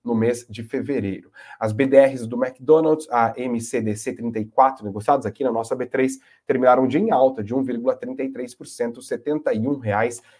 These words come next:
e sessenta e seis centavos no valor no final do dia de hoje.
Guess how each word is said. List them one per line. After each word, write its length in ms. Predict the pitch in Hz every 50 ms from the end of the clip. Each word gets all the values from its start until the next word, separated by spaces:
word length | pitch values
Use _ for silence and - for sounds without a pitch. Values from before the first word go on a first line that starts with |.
| _ _
e 80 | - 113
sessenta 720 | 113 - 135 - - - 120 110 107 107 110 113 107 - - -
e 60 | 156
seis 400 | - - - - 107 107 107 110
centavos 800 | - 139 120 95 - _ - 98 90 80 - 104 107 107 - _ _ - _ _ -
no 160 | 127 139 131
valor 360 | 135 143 113 104 104 101 101
no 100 | 113 123
final 260 | - - 127 110 101
do 100 | 101 110
dia 180 | 101 104 107 101
de 140 | 101 113 104
hoje. 320 | 92 - - - - -